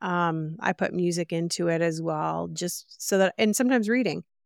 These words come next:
Like, sometimes I just will be like, "What do I need today?" Like, "I think I just need to read."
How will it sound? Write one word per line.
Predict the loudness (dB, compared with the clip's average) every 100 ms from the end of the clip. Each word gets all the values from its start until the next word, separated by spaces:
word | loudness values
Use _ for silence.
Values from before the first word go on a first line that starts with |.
| _ _
Like, | 0
sometimes | 2 6 6 6
I | 6 6
just | 6 0 4
will | 6 6
be | 4
like, | 2 0
"What | 0
do | 2
I | 4
need | 4 2 0
today?" | -2 -6 -6 -10 -10
Like, | -12 -12
"I | _ _ _ _ _ _ _
think | -8 -2
I |
just | 0 4
need | 4 6
to | 4
read." | 4 2 -2